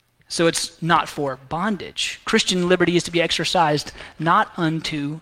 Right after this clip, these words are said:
vice or bondage. When it has hold over you, you must have it. "I must exercise my liberty." Watch out. It is bondage, not liberty.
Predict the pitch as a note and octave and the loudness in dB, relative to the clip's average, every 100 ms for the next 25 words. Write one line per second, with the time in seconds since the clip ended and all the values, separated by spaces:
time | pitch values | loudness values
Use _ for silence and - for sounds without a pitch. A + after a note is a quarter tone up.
0 | _ D3+ C3+ C#3 C3+ - - - - - | _ -12 -4 -2 0 2 2 2 -8 -12
1 | C3 - - B2 C3 C3 G#2+ - - - | -14 -12 -10 -8 -8 -10 -12 -8 -6 -6
2 | - _ _ _ _ _ _ - G3 G3 | -10 _ _ _ _ _ _ -2 0 4
3 | F#3 F3 - - - - - A#3 B3+ B3 | 4 4 0 -10 -12 -6 4 6 8 6
4 | A3+ F#3+ F3 F3 D#3 D#3 C#3 C#3 A#2+ - | 4 4 2 2 4 2 0 -2 -6 -14
5 | - - E3+ E3+ - - D#3 E3+ A3 A#3+ | -14 -6 -2 -2 -4 -8 -2 6 8 6
6 | - - - - - D#3+ C#3 A2 - - | 2 -6 -10 -4 4 4 4 -4 -12 -12
7 | - E3 D#3 - - E3 D#3+ F3 C4 A3+ | 0 2 2 -2 -8 -6 0 8 8 8
8 | - - - - F3+ - E3+ - E3+ D#3+ | 0 -6 -4 -2 0 0 0 4 6 4
9 | D#3 E3 D3+ D#3+ D3+ C3 A2+ - _ _ | 4 2 2 0 0 -2 -8 -16 _ _
10 | _ _ _ C#3 D#3 - G#3+ A3+ - - | _ _ _ -2 -2 0 0 0 -4 -16
11 | _ - D3 C3+ - D3 F#3+ G3+ B2 - | _ -6 -4 -4 -4 -2 0 0 -4 -8
12 | C#3+ C#3 E3 C#3+ G2 - | -8 -6 -6 -8 -16 -18